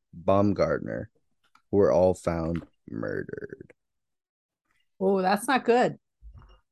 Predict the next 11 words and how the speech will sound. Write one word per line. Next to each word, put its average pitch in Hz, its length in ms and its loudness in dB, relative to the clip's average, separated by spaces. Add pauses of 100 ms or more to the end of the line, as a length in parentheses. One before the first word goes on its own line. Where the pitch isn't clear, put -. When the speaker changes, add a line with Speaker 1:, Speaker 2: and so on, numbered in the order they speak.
Speaker 1:
That 85 160 0
is 78 200 -8
not 78 180 -12 (140)
good. - 340 -20 (1000)
Speaker 2:
No 196 220 4
one 269 260 6
wants 196 300 6
to 202 80 -2
be 175 140 0
murdered. 180 480 -2 (540)
Speaker 1:
No. 69 340 -10